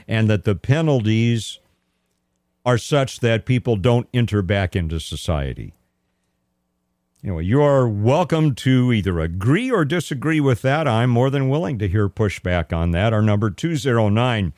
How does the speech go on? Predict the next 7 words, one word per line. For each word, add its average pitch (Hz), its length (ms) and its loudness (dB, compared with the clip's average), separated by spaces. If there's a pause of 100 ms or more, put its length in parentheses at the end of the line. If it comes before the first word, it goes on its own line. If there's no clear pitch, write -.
(440)
five 110 320 -2
five 101 400 0
one, 113 340 0
three 127 300 -2
four 120 400 0
eight 107 360 -6 (120)
three. 131 600 -2